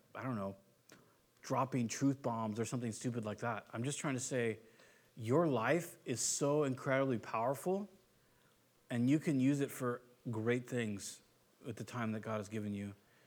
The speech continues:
And you can use it for eternal good for yourself and those around you. And that'll, you'll never be disappointed. So these brethren, they just, they just show up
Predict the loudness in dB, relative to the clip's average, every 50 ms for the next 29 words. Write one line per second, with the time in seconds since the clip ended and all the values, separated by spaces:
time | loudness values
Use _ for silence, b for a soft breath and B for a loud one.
0 | b b b b b b b -10 -4 0 2 2 2 2 2 2 2 4 4 4
1 | 2 0 -2 0 0 2 2 2 2 0 -4 -4 -4 -6 -4 -2 0 2 2 0
2 | 0 2 2 2 2 2 0 -4 -8 b b b b b -6 -4 -2 0 0 -2
3 | -2 -2 -2 -2 -2 -2 -4 -4 -4 -2 -2 0 0 -2 -2 -2 0 0 0 -2
4 | -4 -6 -8 -10 -12 b b b b b b -4 -2 0 2 2 2 4 4 2
5 | 2 4 4 6 6 8 8 6 6 4 2 2 2 0 0 0 2 4 4 4
6 | 4 2 0 -6 -12 -20 -20 _ -20 -20 _ _ _ _ _ _ _ _ _ _
7 | _ _ _ _ _ _ _ B B B B B B B B 4 6 6 6 10
8 | 12 12 12 12 10 8 8 8 8 8 6 4 0 2 4 6 6 6 6 6
9 | 8 8 8 6 4 -2 -10 -20